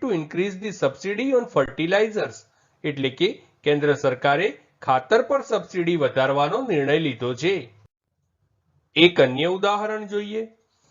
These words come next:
Our organization has a central office in Mumbai. અર્થાત અમારી સંસ્થાની કેન્દ્રીય કચેરી મુંબઈ ખાતે છે.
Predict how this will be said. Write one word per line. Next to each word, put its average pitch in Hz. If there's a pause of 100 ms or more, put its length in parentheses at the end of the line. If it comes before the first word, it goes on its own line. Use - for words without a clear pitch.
(420)
Our 170
organization 240 (160)
has 160
a 180
central 165 (100)
office 214
in 226
Mumbai. 202 (500)
અર્થાત 139
અમારી 143
સંસ્થાની 156 (320)
કેન્દ્રીય 165
કચેરી 185
મુંબઈ 160
ખાતે 175
છે. 185